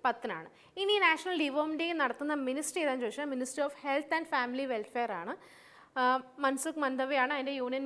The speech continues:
മിനിസ്റ്റർ, അതൊക്കെ അറിയാലോ എല്ലാവർക്കും. അപ്പം ഈ Ministry of Health and Family Welfare ആണ് വേൾഡ് ഡീവോമിംഗ് ഡേ നടത്തുന്നത്.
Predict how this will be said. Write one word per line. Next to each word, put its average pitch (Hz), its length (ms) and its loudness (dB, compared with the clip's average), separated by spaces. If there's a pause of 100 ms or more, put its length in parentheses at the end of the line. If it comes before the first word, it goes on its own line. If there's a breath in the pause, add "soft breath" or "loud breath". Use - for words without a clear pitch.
മിനിസ്റ്റർ, 247 300 -6 (100)
അതൊക്കെ 262 320 -6
അറിയാലോ 262 360 0
എല്ലാവർക്കും. 226 380 -8 (300 loud breath)
അപ്പം - 140 -12 (160)
ഈ 285 140 -10
Ministry 269 380 -4
of - 80 -4 (160)
Health 262 300 -2
and 311 80 -6 (100)
Family 262 340 0
Welfare 247 360 -4 (100)
ആണ് 311 100 -8 (800 loud breath)
വേൾഡ് 330 320 4
ഡീവോമിംഗ് 311 480 2
ഡേ 285 160 4
നടത്തുന്നത്. 214 440 -2